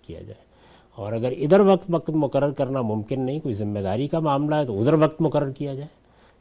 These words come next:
یعنی طے کر لیں کہ اتنا وقت بہرحال بچوں کو دینا ہے، اتنا گھر والوں کو دینا ہے، ان کے حقوق ہیں ہمارے اوپر۔ یہ معاملہ کوئی تبرع کا نہیں ہے کہ آپ کی مرضی ہے، آپ نے کر لیا، مرضی ہے نہیں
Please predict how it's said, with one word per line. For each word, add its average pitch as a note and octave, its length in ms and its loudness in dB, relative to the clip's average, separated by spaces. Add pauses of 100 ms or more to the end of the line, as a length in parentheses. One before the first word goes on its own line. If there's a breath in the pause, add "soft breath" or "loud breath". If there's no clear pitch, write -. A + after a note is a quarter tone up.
یعنی F#2+ 120 -6
طے A2 280 0
کر G#2 140 -2
لیں G#2 200 -4
کہ C3 120 -4
اتنا B2 260 -4
وقت G2+ 260 -6
بہرحال F#2+ 200 -4
بچوں F#2+ 380 -6
کو G2+ 120 -6
دینا E2+ 380 -8
ہے، F#2 120 -8
اتنا C3+ 240 -6
گھر G#2+ 180 -2
والوں G2 300 -2
کو G#2+ 120 -8
دینا F2 380 -8
ہے، D#2 60 -12
ان C#3 240 -8
کے A3+ 140 -6
حقوق G#3+ 460 0
ہیں E3 80 0
ہمارے F#2 300 -2
اوپر۔ F2 280 -8 (460 soft breath)
یہ C3 160 -2
معاملہ B2 420 -2 (160)
کوئی D3+ 160 -2
تبرع A3 460 8
کا E3 140 2
نہیں F#3 280 0
ہے G#2 120 0
کہ G#2+ 140 -6
آپ G2+ 280 -4
کی B2+ 80 -6
مرضی A2+ 360 4
ہے، C#3+ 60 6
آپ G#2 200 2
نے F#2+ 80 -4
کر G2+ 220 -6
لیا، F3+ 240 0
مرضی F#2+ 380 -4
ہے A2 40 -2
نہیں C#3+ 220 2